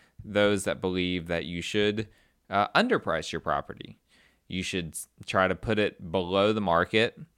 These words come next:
and then have people swarming like vultures with multiple offer situations and jack the price up. And then there are others that believe that you should overprice your,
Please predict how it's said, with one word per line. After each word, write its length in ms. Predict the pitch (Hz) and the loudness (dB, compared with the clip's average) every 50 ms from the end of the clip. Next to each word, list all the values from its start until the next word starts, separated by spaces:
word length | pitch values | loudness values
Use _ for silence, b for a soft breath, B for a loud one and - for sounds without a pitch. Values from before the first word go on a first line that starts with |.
| _ _ _ - - | _ _ _ -12 -4
and 180 | - 101 95 87 | -4 -2 -2 0
then 240 | 92 107 107 107 107 | 0 0 0 0 -2
have 640 | 104 95 113 107 104 104 101 98 98 95 92 92 - _ _ _ _ _ _ _ _ _ - | -4 -2 0 2 4 4 4 4 2 0 -4 -8 -16 _ _ _ _ _ _ _ _ _ -4
people 400 | - 120 113 - - 113 110 107 | -2 -2 0 2 2 2 4 2
swarming 540 | - - - 104 107 113 120 120 120 120 | 0 -2 -2 2 4 4 4 4 4 2
like 200 | 117 117 113 110 | 2 2 2 2
vultures 800 | - 110 113 113 117 - - 131 120 117 113 113 110 107 - - - - | 2 2 2 2 2 2 0 0 2 2 2 0 -2 -4 -6 -10 -16 -10
with 300 | 104 98 98 98 92 95 | -4 0 0 2 2 4
multiple 340 | 107 113 113 - - 117 | 4 2 2 2 -2 -2
offer 300 | 69 95 107 104 - 110 | 2 2 2 2 0 -4
situations 720 | - - 110 101 - 110 98 98 98 95 - 104 98 92 92 | -6 -4 -6 -4 -2 0 0 0 0 0 -2 -6 -6 -6 -6
and 120 | 92 87 | -6 -6
jack 320 | 85 92 95 90 92 - - | -2 4 4 4 4 4 0
the 60 | - | -6
price 340 | - - 101 98 98 - - | 2 4 6 6 6 4 4
up. 280 | 101 85 73 - _ _ _ _ _ _ _ _ _ _ _ _ _ _ _ _ _ _ _ - - | 4 2 2 0 _ _ _ _ _ _ _ _ _ _ _ _ _ _ _ _ _ _ _ -18 -12
And 160 | 104 107 107 | -6 0 2
then 240 | 117 127 139 135 127 | 2 2 2 0 0
there 180 | 127 127 131 | 2 2 2
are 260 | 120 92 123 117 120 - | 4 4 4 4 2 4
others 460 | - 120 123 131 131 135 135 131 123 - | 2 2 2 2 2 0 0 -2 -2 -2
that 180 | 117 - - | -4 -4 -2
believe 380 | - 110 104 104 101 104 107 104 | -4 -4 -2 0 0 -2 -2 -4
that 120 | 107 - | -6 -6
you 180 | 73 90 90 92 | -6 -6 -8 -8
should 440 | - - - 110 110 117 120 123 b b b b b b b b b b b b - | -6 -2 0 2 2 2 0 -2 b b b b b b b b b b b b 6
overprice 600 | 202 240 269 233 180 - 139 113 98 101 - - | 6 8 8 8 6 6 4 4 4 4 2 2
your, 400 | 101 92 90 85 82 80 76 | 2 4 4 4 2 0 -4